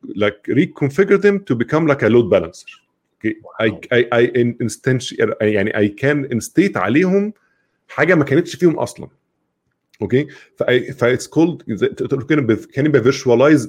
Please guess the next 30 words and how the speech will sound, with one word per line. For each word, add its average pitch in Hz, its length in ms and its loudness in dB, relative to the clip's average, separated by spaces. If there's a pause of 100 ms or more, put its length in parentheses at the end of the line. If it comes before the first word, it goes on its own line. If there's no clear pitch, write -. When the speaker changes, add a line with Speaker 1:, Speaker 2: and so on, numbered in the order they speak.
(160)
Speaker 1:
another 127 260 0
network - 460 -6
equipment. 82 380 -8
يعني، 98 180 -8
كان 131 160 -2
عامل 135 180 0
زي 131 140 0
مثلا 135 220 -2
عندي 123 320 0
data 113 420 -2
center. 120 220 -2
Speaker 2:
مم. 131 280 0 (280)
Speaker 1:
هو 110 120 0
كان 113 120 0
مكنة 131 260 0
واحدة، 165 320 0
أنا 135 160 -4
actually - 120 -4
عملته 135 380 0
مثلا 139 360 2
عشرة 123 460 2
virtual 104 240 -2
machines. 85 460 -8
The 98 40 -2
same 135 240 0
idea. 101 320 2
Speaker 2:
Yeah. 82 60 2
Speaker 1:
ممكن 107 200 -6
يكون 113 180 -2
عندي 117 320 -2